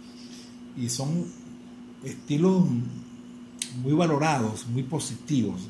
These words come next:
moralmente valorados de, de pensar, de sentir y, y de actuar.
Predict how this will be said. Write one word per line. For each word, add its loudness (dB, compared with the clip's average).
moralmente 2
valorados 0
de, -6
de -6
pensar, -4
de 2
sentir 0
y, 4
y 4
de -2
actuar. -2